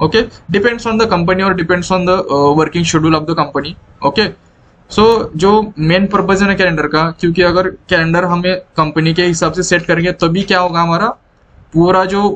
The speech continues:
work है as per site यहाँ पे क्या होगा, Run होगा। This is the main reason we have to set the calendar। okay, so अभी by default एक कैलेंडर set है,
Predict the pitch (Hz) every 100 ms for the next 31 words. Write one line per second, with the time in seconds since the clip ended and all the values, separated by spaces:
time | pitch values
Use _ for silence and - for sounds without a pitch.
0 | - 156 165 - 185 196 151 156 156 170
1 | 180 - _ _ _ - - 170 175 196
2 | - 165 160 151 170 165 151 156 208 -
3 | _ _ 156 156 143 135 - _ _ _
4 | _ _ - - - - _ _ - 165
5 | 220 220 220 190 208 196 185 196 185 170
6 | 160 196 175 156 151 160 139 135 - -
7 | - - - 151 226 165 - _ _ -
8 | 202 202 240 - 147 165 175 185 190 196
9 | 196 180 185 - 180 175 185